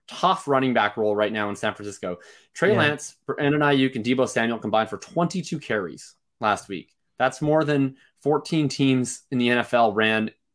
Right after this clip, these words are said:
Speaker 1: total. Um, there's not a whole lot left for the running back position. You're competing with Lance and Deebo in every goal line series.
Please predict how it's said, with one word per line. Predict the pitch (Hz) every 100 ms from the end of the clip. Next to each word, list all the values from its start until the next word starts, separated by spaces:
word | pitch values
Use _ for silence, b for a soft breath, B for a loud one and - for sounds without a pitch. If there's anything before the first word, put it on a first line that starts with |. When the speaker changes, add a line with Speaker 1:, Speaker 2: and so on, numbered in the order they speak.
| -
Speaker 1:
total. | 131 113 85 - b b b -
Um, | 117 113 113 107 95 b b b b -
there's | 135 127
not | 135 151
a | 170
whole | - 131 131
lot | 110 120 - _
left | 110 98 143 - - _ _
for | -
the | 143
running | 135 147 151
back | 156 156
position. | 139 160 180 170 -
You're | 131
competing | 123 - 143 151
with | 147
Lance | 107 117 139
and | 131 113
Deebo | 117 139 139
in | 107
every | 117 123
goal | 110 104
line | 117 120
series. | 117 135 127 135 135